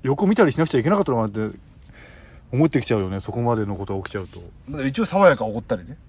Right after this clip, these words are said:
Speaker 1: <laughs>
Speaker 2: しましたよ、それは。タクシー代も全部僕出してます。帰りの交通費も出して。
Speaker 1: それ時点でいくらかかってんの？結構。
Speaker 2: いや、わかんないですけど、でもそれぐらいはしないと。逆にお前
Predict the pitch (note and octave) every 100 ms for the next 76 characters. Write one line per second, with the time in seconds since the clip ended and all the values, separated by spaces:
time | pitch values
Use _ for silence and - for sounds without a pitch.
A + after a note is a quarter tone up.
0 | - - - - D4 C#4 - - G#3 B3+
1 | - A#2 - - A#2 - A2+ G#2+ G#2+ F2+
2 | G#2+ G2+ - F#2+ - - A#2 A#2 A2 -
3 | - - B2 A2+ G2 G3 - - - -
4 | - - - - - - - A#2+ F3 A3
5 | G3+ F#3+ A#2+ B2+ - F3+ C3 C3 B2 A#2
6 | G#2 - C3+ - A#2 A2 - - - -
7 | - - - - - - - - A#2 A#2
8 | C#3+ F#3+ D#3+ B2+ A#2 B2+ A#2 A2 - C3+
9 | C#3+ D3+ C#3+ C#3+ - A2+ C#4 G#3+ D#4+ B3+
10 | A#3+ C4 B3+